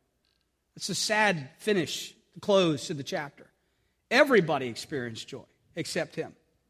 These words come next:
The shepherd, the woman, the friends, they all experienced the joy of finding. The younger son experienced the joy of returning, being received by a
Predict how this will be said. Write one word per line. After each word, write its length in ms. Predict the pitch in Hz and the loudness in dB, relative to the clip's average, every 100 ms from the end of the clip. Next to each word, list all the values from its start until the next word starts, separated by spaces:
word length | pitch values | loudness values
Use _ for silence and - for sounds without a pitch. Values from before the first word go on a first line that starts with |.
| _ _ _ _ - | _ _ _ _ -12
The 80 | 175 | 0
shepherd, 460 | 240 233 247 214 | 6 6 6 2
the 60 | 165 | 2
woman, 380 | 170 214 214 196 | 2 2 2 -2
the 100 | 135 | -4
friends, 560 | 196 202 208 185 - - _ _ _ _ _ _ _ _ - | 0 2 0 -4 -10 -16 _ _ _ _ _ _ _ _ 2
they 100 | 165 | 4
all 160 | 208 | 4
experienced 480 | 220 - 233 208 - | 2 0 0 2 0
the 60 | 160 | 0
joy 280 | 202 208 | 2 4
of 80 | 185 | 2
finding. 360 | - 202 208 180 | 2 4 4 2
The 60 | |
younger 280 | 165 202 185 | 2 2 2
son 280 | - 214 214 | 2 2 2
experienced 440 | 175 - 196 185 | -2 0 0 0
the 60 | 160 | -2
joy 220 | 160 185 | 2 2
of 80 | 156 | 2
returning, 420 | 139 208 196 202 | -2 -2 0 0
being 220 | 170 160 | 2 0
received 520 | 143 - 214 214 202 147 | 0 -2 -2 0 -2 -2
by 200 | 151 | -2
a 100 | 135 | -4